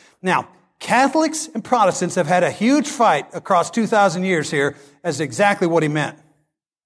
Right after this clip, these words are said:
The Catholics think, "You are rock, and on you I will build my church." Protestants say, "No, it was his declaration." When he said, "You're the Christ, the Son of the living God,"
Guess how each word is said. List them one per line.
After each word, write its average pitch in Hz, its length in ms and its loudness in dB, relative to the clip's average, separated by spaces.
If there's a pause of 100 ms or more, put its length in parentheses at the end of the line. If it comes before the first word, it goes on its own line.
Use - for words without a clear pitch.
(560)
The 160 100 -8
Catholics 277 460 2
think, 180 380 -4 (200)
"You 226 640 2 (140)
are 165 180 2
rock, 147 500 0
and 185 100 -4
on 175 260 0
you 302 640 2 (180)
I 175 80 -2
will 170 120 0
build 160 260 0
my 147 140 -4
church." 139 520 -8 (760)
Protestants 269 420 2
say, 190 160 0
"No, 240 240 0
it 247 100 -4
was 240 160 -2
his 220 160 -2
declaration." 208 760 -2 (520)
When 175 120 -8
he 233 80 -2
said, 185 200 -2
"You're 185 140 0
the 196 80 -2
Christ, 262 480 0 (100)
the 180 120 -8
Son 254 360 -2
of 240 60 2
the 233 100 0
living 233 300 0
God," 202 420 2